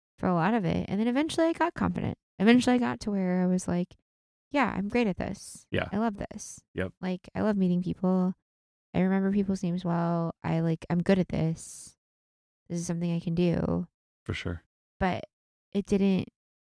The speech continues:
Speaker 1: come naturally to think I was good at it, even though maybe I am naturally kinda good at it. It's like, I was scared. I, I was worried.
Speaker 2: Mm-hmm.
Speaker 1: I did not enjoy it for quite some time before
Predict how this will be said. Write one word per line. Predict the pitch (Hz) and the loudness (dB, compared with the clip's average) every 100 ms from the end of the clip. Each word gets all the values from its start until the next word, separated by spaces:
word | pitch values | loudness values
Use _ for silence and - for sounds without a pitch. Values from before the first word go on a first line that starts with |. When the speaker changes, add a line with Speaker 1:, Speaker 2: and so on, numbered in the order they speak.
| _ _ - | _ _ -14
Speaker 1:
come | - - 202 185 | -12 0 2 4
naturally | 180 175 185 - 175 165 165 165 | 4 2 0 -2 0 0 -2 -6
to | - | -8
think | - 180 170 | -4 -4 -2
I | - | -4
was | - | -4
good | - - | -6 -6
at | 165 170 | -4 -4
it, | |
even | 170 170 160 | -2 -2 0
though | 160 160 | 0 0
maybe | 160 160 156 | 0 0 0
I | |
am | 151 151 | 0 0
naturally | 151 165 - - | -2 -4 -6 -6
kinda | - 180 | -8 -10
good | - | -10
at | - - | -10 -10
it. | 50 - _ _ _ _ _ _ _ | -12 -14 _ _ _ _ _ _ _
It's | 185 - - | -4 -2 -2
like, | 165 147 175 - - _ _ - | 0 -2 -6 -14 -20 _ _ -6
I | 151 | -2
was | 165 | -2
scared. | - - 160 156 156 - | -4 -4 0 0 -2 -6
I, | 156 165 - _ - | -8 -8 -10 _ -6
I | 156 | -2
was | 151 160 | -2 -2
worried. | 160 165 156 156 156 - _ _ _ _ _ - | 0 0 2 0 -2 -6 _ _ _ _ _ -8
Speaker 2:
Mm-hmm. | 160 160 156 | 0 2 4
Speaker 1:
I | 156 156 - | 4 2 0
did | - 160 | -4 -4
not | 160 151 - 165 | -4 -8 -12 -10
enjoy | 160 170 165 156 | -2 4 4 4
it | 156 156 - _ _ _ _ _ _ _ _ _ - - | 4 2 0 _ _ _ _ _ _ _ _ _ -18 -4
for | 185 | -2
quite | 170 185 180 - | 0 -2 -4 -2
some | 170 | 0
time | 196 226 208 | 2 6 6
before | 170 170 165 165 - 170 | 6 4 0 0 0 -4